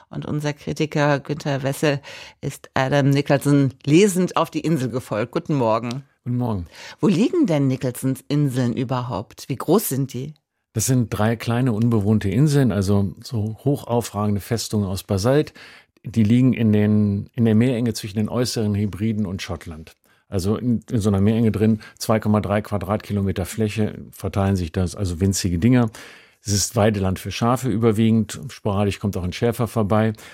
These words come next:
Speaker 2: Und aber vor allem leben hier Hunderttausend von Seevögeln. Vorrangig Papageientaucher, diese niedlichen kleinen Vögelchen. Dazu verschiedene Möwenarten, Lummen, Eissturmvögel, Krähenschaben.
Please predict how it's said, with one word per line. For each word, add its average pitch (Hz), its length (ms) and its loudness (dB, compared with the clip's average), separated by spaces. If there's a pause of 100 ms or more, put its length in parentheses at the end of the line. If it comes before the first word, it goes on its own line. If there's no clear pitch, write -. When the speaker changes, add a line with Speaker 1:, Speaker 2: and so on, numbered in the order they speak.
(480)
Speaker 2:
Und 139 200 -2
aber 117 180 4
vor 117 140 -2
allem 117 220 2
leben 107 300 2
hier 104 200 2
Hunderttausend 98 600 -2
von 92 160 -4
Seevögeln. 82 640 -10
Vorrangig 104 480 -2
Papageientaucher, 117 880 -2
diese 95 240 -2
niedlichen 95 420 -4
kleinen 92 280 -2
Vögelchen. 117 440 2 (380)
Dazu 113 420 2
verschiedene 104 480 2
Möwenarten, 107 800 0
Lummen, 107 600 2
Eissturmvögel, 92 840 -4
Krähenschaben. 82 840 -8